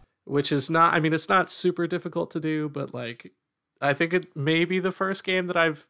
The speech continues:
A, completed <laughs> before we recorded, and B, hundred percented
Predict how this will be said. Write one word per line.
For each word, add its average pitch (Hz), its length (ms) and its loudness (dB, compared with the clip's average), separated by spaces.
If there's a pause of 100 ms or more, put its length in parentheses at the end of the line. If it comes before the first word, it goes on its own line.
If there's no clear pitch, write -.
A, 160 380 4
completed 147 800 -4
<laughs> - 0 -
before 165 480 -2
we 196 80 0
recorded, 147 640 -2 (600)
and 139 300 -2
B, 143 520 -2 (220)
hundred 135 360 -4
percented 127 500 -8